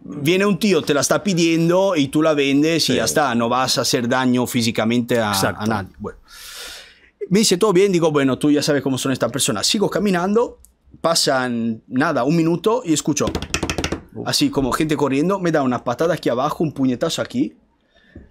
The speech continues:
Speaker 1: Yo, por suerte, no me he caído. Me giro, eh, obviamente intento responder a, pero uno, dos,
Speaker 2: Eran
Speaker 1: cinco,
Speaker 2: cinco.
Speaker 1: cinco.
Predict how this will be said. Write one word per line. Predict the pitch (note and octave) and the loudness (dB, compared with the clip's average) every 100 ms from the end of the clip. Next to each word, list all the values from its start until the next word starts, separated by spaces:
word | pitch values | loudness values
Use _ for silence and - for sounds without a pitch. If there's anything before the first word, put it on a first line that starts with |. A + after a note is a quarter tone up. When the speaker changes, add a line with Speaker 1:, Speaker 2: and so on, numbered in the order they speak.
| _ _ - | _ _ -4
Speaker 1:
Yo, | D#3 D3+ | -2 0
por | D3+ B2+ | 0 -2
suerte, | - D3+ F3 D3 | -2 0 0 0
no | B2 | 0
me | A#2+ | 0
he | A#2+ | -2
caído. | A2 G#2+ A#2 D3 - _ _ | -4 -4 -6 -6 -8 _ _
Me | C#3 C#3+ | -2 -2
giro, | - F#3 G3+ A#3+ - - | 0 0 2 0 -4 -10
eh, | A#2+ G2+ G2+ - | -12 -12 -16 -12
obviamente | B2 A2+ G#2+ C#3 C#3+ | -8 -4 0 0 0
intento | B2 C3 C3 A#2+ C3+ | -2 0 0 0 0
responder | B2+ - B2+ C3 B2+ | -2 0 0 2 2
a, | A#2+ G#2+ G#2+ - | 0 0 -2 -4
pero | - A2+ - | -6 -8 0
uno, | D3 D#3 A2 | 0 2 2
dos, | C#3+ D3 - G#2 G#2 | 2 0 -2 -8 -2
Speaker 2:
Eran | C#3 | 2
Speaker 1:
cinco, | G3 E3+ | 2 2
Speaker 2:
cinco. | F3+ F3 G3+ G2+ E2+ _ | 2 2 2 0 -4 _
Speaker 1:
cinco. | - D#3+ C#3+ A#2 G#2 | -2 2 2 0 -4